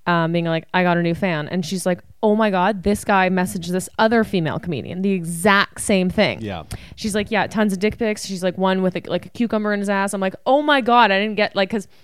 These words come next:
Speaker 1: 'cause Matt's like, "Don't look at it." And I looked up at a few and I was like, "Ew." And he's like, "Why are you looking?" I'm like, "I don't know. I didn't think it would be
Speaker 2: It was
Speaker 1: that
Speaker 2: at
Speaker 1: bad."
Speaker 2: dinner, too. <laughs>
Speaker 1: It was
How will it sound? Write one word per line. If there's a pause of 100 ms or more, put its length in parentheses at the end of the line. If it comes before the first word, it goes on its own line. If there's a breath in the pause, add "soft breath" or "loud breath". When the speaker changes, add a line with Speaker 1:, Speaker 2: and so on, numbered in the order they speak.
(140 loud breath)
Speaker 1:
'cause
Matt's
like,
"Don't
look
at
it."
And
I
looked
up
at
a
few
and
I
was
like,
"Ew."
And
he's
like,
"Why
are
you
looking?"
I'm
like,
"I
don't
know.
I
didn't
think
it
would
be
Speaker 2:
It
was
Speaker 1:
that
Speaker 2:
at
Speaker 1:
bad."
Speaker 2:
dinner,
too.
<laughs>
Speaker 1:
It
was